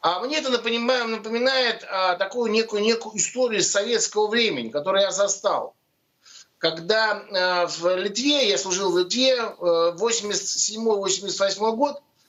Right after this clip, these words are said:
стали проявляться такая молодёжная лига Литвы. Это националистическая организация, которая готовилась, а, бойцы, которые готовились в Польше.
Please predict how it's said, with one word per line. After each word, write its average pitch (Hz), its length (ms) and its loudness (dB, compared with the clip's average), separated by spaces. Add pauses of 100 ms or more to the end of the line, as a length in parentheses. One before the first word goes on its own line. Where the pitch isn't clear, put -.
(120)
стали 240 400 0
проявляться 208 560 2
такая 208 200 0
молодёжная 208 560 0
лига 208 240 0
Литвы. 214 540 -2
Это 156 200 -4
националистическая 214 800 -2
организация, 233 480 0
которая 196 360 0
готовилась, 202 640 0 (320)
а, 160 180 2
бойцы, 208 340 0
которые 185 260 -4
готовились 202 400 -2
в - 100 -14
Польше. 160 460 -2